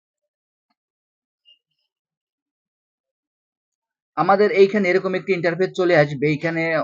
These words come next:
"আইস ওপেন ইওর নেটওয়ার্ক", এইখানে যে অপশনটি চলে আসবে, আপ-, প্রথমেই আমরা এইখানে ক্লিক করব। আমি এখন এই আইস ব্লকচেইনে ক্লিক করছি। আইস ব্লকচেইনে ক্লিক করার পর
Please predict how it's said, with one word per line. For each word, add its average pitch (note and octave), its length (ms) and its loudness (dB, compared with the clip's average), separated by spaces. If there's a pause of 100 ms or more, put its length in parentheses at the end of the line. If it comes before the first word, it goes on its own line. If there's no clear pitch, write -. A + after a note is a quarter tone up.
(180)
"আইস E3+ 280 2 (100)
ওপেন F3+ 380 -2
ইওর E3 280 -2
নেটওয়ার্ক", D#3 500 2 (460)
এইখানে G3 400 0
যে F3 160 2
অপশনটি F3+ 540 -2
চলে F3+ 240 0
আসবে, C#3+ 320 0
আপ-, D3+ 180 -2
প্রথমেই E3 500 -2
আমরা D3+ 260 0
এইখানে F#3+ 360 -2
ক্লিক E3+ 320 -6
করব। C#3 200 -2 (600)
আমি F3 180 0
এখন G3 200 0
এই G3 100 2
আইস E3+ 280 2
ব্লকচেইনে E3+ 440 0
ক্লিক E3+ 260 -6
করছি। C#3+ 260 -2
আইস D#3 200 0 (140)
ব্লকচেইনে D#3+ 440 -4
ক্লিক F3 240 -8
করার F3+ 280 2
পর D3 140 0